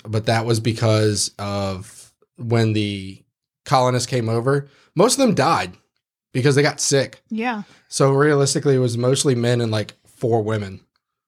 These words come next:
Speaker 2: They
Speaker 1: That
Speaker 2: probably did all the cooking.
Speaker 1: Actually, yeah.
Speaker 2: Mm-hmm.
Speaker 1: Yeah, all the, uh,
Speaker 2: Still like that.
Speaker 1: all the native, uh, native women and the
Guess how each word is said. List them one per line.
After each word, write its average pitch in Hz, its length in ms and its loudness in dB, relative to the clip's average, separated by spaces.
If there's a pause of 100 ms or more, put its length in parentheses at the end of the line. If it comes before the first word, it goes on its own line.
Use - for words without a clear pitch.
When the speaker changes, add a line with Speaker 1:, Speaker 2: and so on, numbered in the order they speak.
(140)
Speaker 2:
They - 80 -2
Speaker 1:
That 214 80 0
Speaker 2:
probably 294 220 2
did 233 120 0
all 226 100 2
the 196 80 -8
cooking. 190 380 -6 (580)
Speaker 1:
Actually, 143 300 2
yeah. 123 280 2 (260)
Speaker 2:
Mm-hmm. 208 320 -2
Speaker 1:
Yeah, 113 140 2
all 117 160 4
the, 123 340 2
uh, 107 380 -4
Speaker 2:
Still - 320 -6
like 185 200 -10
that. 185 140 -12
Speaker 1:
all 127 160 4
the 131 80 4
native, 127 420 4
uh, 117 180 0
native 120 320 0
women 117 440 -4
and 120 380 -2
the 113 440 0